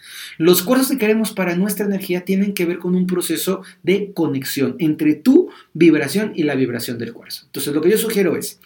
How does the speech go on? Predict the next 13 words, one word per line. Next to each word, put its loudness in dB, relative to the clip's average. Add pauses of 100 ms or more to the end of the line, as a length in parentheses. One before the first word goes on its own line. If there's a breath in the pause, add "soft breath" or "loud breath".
(360 loud breath)
ve 6
los 6
cuarzos, 2
recorre 4
los 2
pasillos, 2
obsérvalos, 2
qué, 0
qué 0
bonito, 2
no 0
sé -10
qué, 0